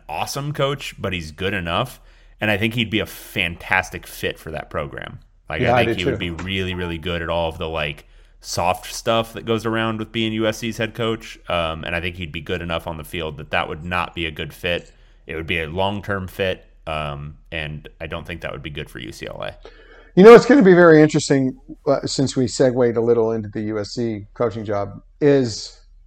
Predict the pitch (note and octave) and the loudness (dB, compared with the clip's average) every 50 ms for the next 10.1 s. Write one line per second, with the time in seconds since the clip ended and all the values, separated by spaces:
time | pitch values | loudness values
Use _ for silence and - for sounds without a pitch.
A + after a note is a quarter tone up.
0 | - - - - _ _ _ _ - - - _ - _ D3+ D3 C3+ - F#3 F#3 | -20 -20 -20 -20 _ _ _ _ -20 -20 -20 _ -6 _ 2 2 4 8 10 12
1 | F3 F3 F3 F3 D#3+ D#3+ D#3 D3+ D3+ - - - - C#3 C3+ C3 B2+ B2 A#2+ A#2+ | 12 12 10 8 8 8 8 8 6 2 -4 -2 2 2 4 2 2 -2 -6 -8
2 | B2 B2 A#2+ - - - - _ - C#3 C3 C3 C3 B2 B2+ B2 A#2+ A#2 A2+ - | -10 -12 -14 -16 -20 -20 -20 _ -4 -2 0 2 2 2 2 2 0 -2 -4 -8
3 | - - C3+ B2+ B2+ B2+ B2 A#2+ A#2 A2+ A2 A2 G#2+ G#2 - _ - - - _ | -8 -4 -4 -4 -2 -2 -2 -2 -2 -4 -4 -6 -6 -10 -14 _ -20 -20 -20 _
4 | - - A#2+ A#2 A2+ A#2 B2 A#2+ A#2+ A#2 A2+ - A#2+ A#2 A#2 A#2+ A#2 A2 A2 A2 | -8 -6 -4 -4 -4 -4 -4 -4 -4 -4 -4 -6 -6 -4 -2 -2 -2 -2 -4 -6
5 | G#2+ A2 G#2+ G2+ - - A2+ A2 A#2 - E3 F3 F#3 E3 F3 F#3+ - C#3+ B2 A#2+ | -6 -6 -8 -8 -8 -8 -8 -8 -8 -6 -4 -4 -4 -4 -6 -8 -10 -10 -8 -8
6 | A2+ A2 A#2+ - - _ A#2 A#2+ B2 A#2 A2 - - - - - - - - D#3+ | -8 -8 -10 -14 -14 _ -6 -6 -6 -6 -6 -10 -18 -20 -20 -20 -20 -18 -12 -4
7 | C#3 D3+ E3+ D3+ A#2+ A2 G#2 G#2+ A2+ - - A2+ A2+ A2 G#2+ G#2 - _ _ _ | 0 2 2 4 4 2 0 -2 -4 -6 -10 -10 -10 -10 -12 -14 -16 _ _ _
8 | _ - B2 A2 G#2+ G#2+ A2 - B2+ A#2 B2 A2+ A#2 A2+ A2+ G#2+ G2 G#2 G2 - | _ -12 -12 -10 -10 -12 -12 -10 -8 -6 -6 -6 -6 -6 -8 -8 -8 -8 -12 -14
9 | - _ - C3 A#2 G2+ G2 F#2+ - - - - A2+ - A2 G2+ G2 - A2+ G#2+ | -16 _ -12 -10 -8 -8 -8 -10 -12 -16 -20 -20 -16 -12 -12 -12 -12 -12 -12 -14
10 | G#2 | -14